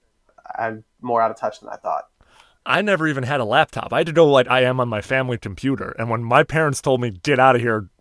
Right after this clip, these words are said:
Speaker 2: we're going to bed," I just had to stop my <laughs> conversations.
Speaker 1: Oh,
Speaker 2: I don't
Speaker 1: I
Speaker 2: know
Speaker 1: was
Speaker 2: about you.
Speaker 1: splitting time with my sister on that.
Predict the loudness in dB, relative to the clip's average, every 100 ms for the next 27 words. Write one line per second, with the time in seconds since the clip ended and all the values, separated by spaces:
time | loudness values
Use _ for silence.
0 | -2 0 4 2 2 2 6 6 4 -4
1 | -4 2 4 2 -2 0 0 0 0 0
2 | 0 2 2 2 -2 0 0 0 -2 6
3 | 8 8 6 6 4 2 0 2 2 2
4 | 2 -2 -2 0 -2 -2 -4 -4 -10 -16